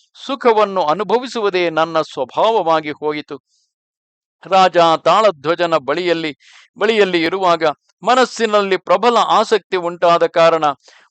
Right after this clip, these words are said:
ಬ್ರಹ್ಮ ಸಂಬಂಧಿ ಸನಾತನ ಜ್ಞಾನ, ವಿಜ್ಞಾನ ಹಾಗೂ ಧರ್ಮಶಾಸ್ತ್ರದ ರಹಸ್ಯವೆಲ್ಲ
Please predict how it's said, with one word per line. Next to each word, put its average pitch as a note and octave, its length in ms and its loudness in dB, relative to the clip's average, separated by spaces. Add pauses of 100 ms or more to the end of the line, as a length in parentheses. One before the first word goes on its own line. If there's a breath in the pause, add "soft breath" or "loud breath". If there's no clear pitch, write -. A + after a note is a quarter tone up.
(100)
ಬ್ರಹ್ಮ C4 340 0
ಸಂಬಂಧಿ G#3 720 0
ಸನಾತನ F#3+ 720 2
ಜ್ಞಾನ, D#3 480 0
ವಿಜ್ಞಾನ F3+ 680 0
ಹಾಗೂ D#3 580 0
ಧರ್ಮಶಾಸ್ತ್ರದ G3 840 -2
ರಹಸ್ಯವೆಲ್ಲ D#3+ 720 0